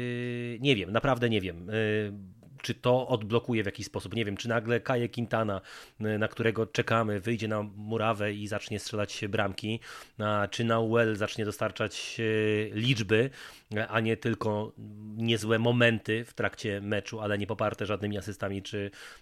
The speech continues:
e, bramkami, no to się oczywiście może wydarzyć. Natomiast mam dokładnie takie same obawy jak ty. E, tracimy zawodników, którzy właściwie zapewnili nam niemal wszystkie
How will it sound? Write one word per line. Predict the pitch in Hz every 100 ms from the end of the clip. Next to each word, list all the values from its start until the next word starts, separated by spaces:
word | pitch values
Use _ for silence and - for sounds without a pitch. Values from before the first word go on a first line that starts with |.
| -
e, | 113 110 104
bramkami, | 110 113 117 110 120 151 - - -
no |
to | 131
się | -
oczywiście | - - 165
może | 170 156
wydarzyć. | 165 139 98 90 -
Natomiast | 110 135 139 -
mam | 120 123 117
dokładnie | 123 - 151 139 127
takie | - 117 113
same | 117 101
obawy | 98 98 98
jak | 95
ty. | - 107 151 - - - -
E, | 110
tracimy | - 117 - 113 107
zawodników, | 107 104 107 120 110 -
którzy | - 113 104
właściwie | 104 98 - 110 107 104 104
zapewnili | 101 110 107 107 113 107
nam | 107
niemal | 107 104
wszystkie | - 143 - - 98 92